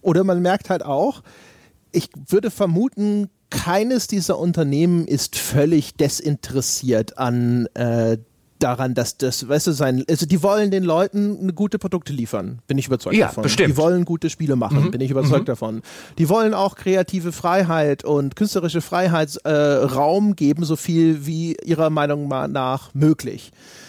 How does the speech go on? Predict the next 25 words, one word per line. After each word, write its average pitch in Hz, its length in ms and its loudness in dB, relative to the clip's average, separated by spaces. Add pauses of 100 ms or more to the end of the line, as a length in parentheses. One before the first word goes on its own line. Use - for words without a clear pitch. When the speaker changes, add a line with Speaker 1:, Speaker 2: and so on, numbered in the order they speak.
(420)
Speaker 1:
Nur, 160 540 4 (340)
was 170 220 0
man 165 160 0
wahrscheinlich 180 420 0
jetzt - 220 0
immer 175 240 4
se-, 147 140 0
deutlicher 160 440 2
sieht 202 360 0
sozusagen, 147 1000 -2
weil 165 540 2
sich 151 260 0
auch 147 300 0
ein 151 80 -4
bisschen 156 280 -4
die 139 220 -4
Zeichen 139 400 -2
der 120 120 -2
Zeit 147 300 0
gewandelt 127 640 -2
haben, 196 460 -2 (520)
ist - 280 -2
halt, 151 460 0
dass - 420 -2 (140)
die, 147 260 -2